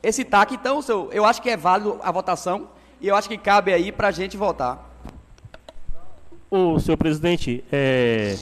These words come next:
Speaker 2: eu só quero demonstrar ao vereador Mário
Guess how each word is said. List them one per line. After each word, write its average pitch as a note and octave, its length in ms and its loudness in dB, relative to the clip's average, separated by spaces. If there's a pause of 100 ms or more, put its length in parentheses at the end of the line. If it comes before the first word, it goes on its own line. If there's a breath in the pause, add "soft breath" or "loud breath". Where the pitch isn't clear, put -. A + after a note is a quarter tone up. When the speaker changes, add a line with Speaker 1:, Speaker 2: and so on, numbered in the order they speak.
(1120)
Speaker 2:
eu D#3 100 -10
só - 140 -8
quero E3 220 -4
demonstrar A#2+ 1000 -2 (1200)
ao B2 160 2
vereador B2 480 4
Mário A#2 460 2